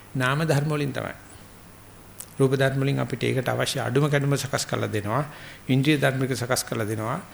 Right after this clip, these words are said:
වේදනාවෙන් තමයි ඉස්සල්ලාම වතාවට සැප ආවත්, දුක ආවත් මුවින් නොබැන හිටපන්. කියන්න එපා කාටවත්. ඒ කෙනෙකුටවත් උඹට සැප දෙන්න පුළුවන් කමකුත් නැහැ.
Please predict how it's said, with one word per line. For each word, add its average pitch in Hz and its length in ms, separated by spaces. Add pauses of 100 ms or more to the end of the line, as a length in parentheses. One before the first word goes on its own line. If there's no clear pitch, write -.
(240)
වේදනාවෙන් 147 540
තමයි 147 220
ඉස්සල්ලාම 139 600
වතාවට 110 480 (400)
සැප 123 340
ආවත්, 123 440
දුක 120 200
ආවත් 120 320 (480)
මුවින් 147 420
නොබැන 147 240
හිටපන්. 135 380 (640)
කියන්න 135 340
එපා 147 240
කාටවත්. 131 600
ඒ 127 100
කෙනෙකුටවත් 147 640
උඹට 143 220
සැප 131 180
දෙන්න 127 280
පුළුවන් 123 260
කමකුත් 113 380
නැහැ. 135 280